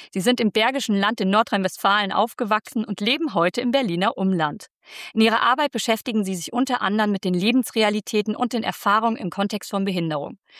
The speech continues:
Darüber hinaus sind sie auch Referentin zu den Themen Behinderung, Familie und Inklusion. Viele ihrer Filme entstehen aus einer Innenperspektive. Sie sind keine klassischen, es sind keine klassischen journalistischen Beiträge, die, äh, nach einem Thema, äh, recherchieren, sondern es geht mehr um den Menschen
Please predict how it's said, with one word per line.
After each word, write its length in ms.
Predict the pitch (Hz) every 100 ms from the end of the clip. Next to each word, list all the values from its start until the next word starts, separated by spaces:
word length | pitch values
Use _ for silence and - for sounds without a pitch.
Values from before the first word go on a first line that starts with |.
| - - -
Darüber 260 | 190 214
hinaus 420 | 196 196 185 214 294
sind 160 | 247
sie 120 | 220
auch 120 | - -
Referentin 640 | 175 156 175 185 262 233
zu 100 | 196
den 140 | 180
Themen 240 | - 190 165
Behinderung, 440 | 160 185 214 277
Familie 540 | - 170 170 190 226
und 100 | 269
Inklusion. 600 | 254 233 285 185 190 151 - _ _ _ - - - -
Viele 280 | 302 311
ihrer 180 | 269 240
Filme 400 | - 247 254 262
entstehen 380 | 220 - 240 240
aus 160 | 208 -
einer 340 | 202 208 196 -
Innenperspektive. 1200 | 247 247 190 - 156 - - 147 - 175 156 208 - - - -
Sie 80 |
sind 180 | 180 226
keine 320 | - 226 254
klassischen, 500 | 240 220 220 233 - 220
es 100 | -
sind 160 | 202
keine 400 | - 214 233 220
klassischen 520 | 202 220 220 226 202 185
journalistischen 680 | 190 190 208 - 202 185
Beiträge, 640 | 180 190 226 - 226 208 202 - - -
die, 260 | 202 208 202
äh, 180 | - 196
nach 160 | -
einem 200 | 170 180
Thema, 440 | - 254 262 233 233
äh, 120 | 214
recherchieren, 680 | 208 - 214 - 226 226 214
sondern 320 | 202 202 202
es 80 | -
geht 200 | 226 214
mehr 260 | 220 226
um 100 | 220
den 160 | 214 202
Menschen 480 | 202 254 - 277